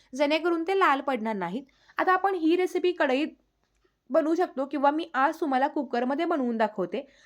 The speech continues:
तर कुकरमध्ये बघा, मी दोन मोठे चमचे तेल घातलं, यामध्ये अर्धा चमचा मोहरी, अर्धा चमचा जिरे, दोन तमालपत्रीची पानं, एक हिरवी मिरची,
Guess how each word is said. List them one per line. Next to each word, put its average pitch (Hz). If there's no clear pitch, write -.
तर 302
कुकरमध्ये 349
बघा, 359
मी 330
दोन 269
मोठे 311
चमचे 311
तेल 254
घातलं, 285
यामध्ये 254
अर्धा 247
चमचा 294
मोहरी, 294
अर्धा 285
चमचा 349
जिरे, 285
दोन 285
तमालपत्रीची 330
पानं, 302
एक 302
हिरवी 330
मिरची, 285